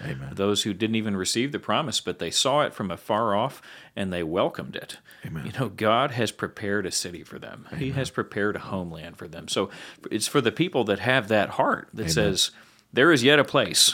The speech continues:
Speaker 2: for
Speaker 1: Amen.
Speaker 2: the people of God.
Speaker 1: Amen.
Speaker 2: There is yet a homeland. There is yet a, a place that we can call home."
Speaker 1: Amen.
Speaker 2: And we would ultimately see that as a, as a spiritual place.
Speaker 1: Yes.
Speaker 2: <laughs>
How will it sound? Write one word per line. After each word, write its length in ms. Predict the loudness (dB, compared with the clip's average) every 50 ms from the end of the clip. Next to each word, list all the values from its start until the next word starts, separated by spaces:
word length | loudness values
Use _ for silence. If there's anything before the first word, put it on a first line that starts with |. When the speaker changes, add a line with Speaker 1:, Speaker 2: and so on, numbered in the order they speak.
| 0 -4
Speaker 2:
for 80 | -8 -6
Speaker 1:
Amen. 260 | -4 0 2 2 2
Speaker 2:
the 60 | 2
people 340 | 0 0 0 0 0 -2 -2
of 100 | -2 -4
God. 360 | -4 -4 -2 -2 -4 -4 -8 -14 -18 -20 -18 -14
Speaker 1:
Amen. 140 | -14 -8 -4
Speaker 2:
There 200 | 2 4 4 6
is 160 | 6 4 4
yet 200 | 4 6 6 6
a 60 | 4 2
homeland. 640 | 0 0 0 0 0 -2 -4 -8 -8 -8 -10 -4
There 200 | -2 -2 0 0
is 160 | 0 -2 0
yet 220 | 2 2 4 4 4
a, 240 | 4 4 2 0 -4 -12 -20 -20 -12 -6
a 100 | -6 -6
place 420 | -2 0 2 2 2 2 0 -4 -6 -8 -12
that 220 | -10 -8 -8 -2
we 140 | 0 0 0
can 220 | 2 0 -2 -2 -2
call 440 | 0 2 2 4 4 2 0 -2 -8 -20 -20 -20 _ _ _ _ -6
home." 440 | 0 2 2 2 2 0 -6 -12 -18 -20 -20 -18
Speaker 1:
Amen. 300 | -18 -16 -16 -16 -16 -16 -18 _
Speaker 2:
And 240 | -4 -2 0 0 2
we 120 | 0 0 0
would 140 | 0 0 0
ultimately 400 | 0 -2 -2 -4 -4 -4 -4 -4
see 180 | -4 -4 -4
that 220 | -2 -2 -2 -2 -2
as 160 | -4 -4 -4
a, 100 | -6 -8 -6 _
as 160 | -8 -6 -6
a 60 | -4
spiritual 440 | -6 -4 -2 -2 -4 -2 -2 -4 -4
place. 380 | -4 -4 -4 -2 -2 -2 -2 -2 -2
Speaker 1:
Yes. 400 | -4 -6 -4 -6 -6 -8 -8 -14
Speaker 2:
<laughs> 40 | _